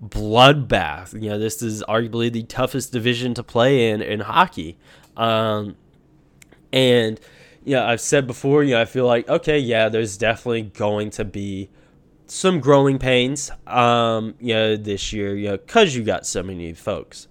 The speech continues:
on the team. Uh, but on the flip side, like I just said, you're in the Metro. It's gonna be hard. Uh, and I'm worried that, you know,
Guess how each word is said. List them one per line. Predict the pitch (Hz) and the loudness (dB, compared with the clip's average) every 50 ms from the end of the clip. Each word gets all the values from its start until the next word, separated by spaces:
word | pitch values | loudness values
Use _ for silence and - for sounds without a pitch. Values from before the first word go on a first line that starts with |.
| _ - - - _ _ _ _ - _ | _ -20 -20 -20 _ _ _ _ -20 _
on | - 127 117 113 107 | 0 0 0 0 0
the | 101 101 | -4 -6
team. | - - - 220 208 165 113 95 98 - _ _ _ _ _ _ _ _ | -6 -2 0 2 2 2 0 -2 -6 -12 _ _ _ _ _ _ _ _
Uh, | 123 123 120 117 113 110 107 107 104 - _ _ | -4 -2 0 0 0 0 -2 -4 -6 -12 _ _
but | - 135 127 120 117 - - - - - - - - - - - - - _ _ _ _ _ _ _ _ _ _ _ _ _ | 4 6 8 8 6 4 -2 -14 -16 -16 -18 -20 -20 -20 -20 -20 -20 -20 _ _ _ _ _ _ _ _ _ _ _ _ _
on | - 135 131 | 0 2 2
the | 123 110 | 2 0
flip | - - 165 185 - | -2 0 0 0 0
side, | - - 143 135 147 151 | 2 4 6 6 6 6
like | 135 123 156 139 | 6 4 4 4
I | 147 131 | 4 0
just | 127 131 123 - | 2 0 -2 0
said, | - 208 196 175 135 123 - _ _ _ _ _ - | 2 4 4 4 4 2 -4 _ _ _ _ _ -8
you're | 135 117 135 139 | 0 2 4 4
in | 135 143 170 | 6 4 4
the | 151 | 2
Metro. | 120 104 113 143 - - - 85 67 - - _ _ _ _ _ _ _ _ | 2 2 0 -2 -2 -2 -6 -6 -6 -6 -18 _ _ _ _ _ _ _ _
It's | - - - - | -6 -4 -4 4
gonna | - 143 143 147 | 6 6 6 6
be | 139 127 | 2 0
hard. | 95 - 110 120 131 117 92 73 - - - _ _ _ - | -2 0 2 2 2 2 0 -2 -8 -12 -18 _ _ _ -8
Uh, | 104 107 107 104 104 104 98 101 104 76 - - _ _ - | -6 -4 -4 -4 -4 -4 -4 -4 -6 -6 -10 -14 _ _ -2
and | 117 117 113 110 110 107 107 107 104 - - _ _ _ | 0 2 2 2 0 -2 -2 -4 -6 -8 -12 _ _ _
I'm | 101 107 107 107 107 110 | -6 -4 -2 -2 -2 -2
worried | 107 110 110 110 117 117 117 117 110 | 0 0 2 4 4 4 2 2 -2
that, | 110 107 107 107 - - - - - - - _ _ _ _ _ _ _ _ _ _ _ _ _ | -2 0 0 -2 -2 -4 -12 -16 -16 -16 -20 _ _ _ _ _ _ _ _ _ _ _ _ _
you | 127 117 110 110 | -6 -4 -2 0
know, | 110 107 107 107 104 98 78 - | 0 0 0 0 0 -2 -6 -8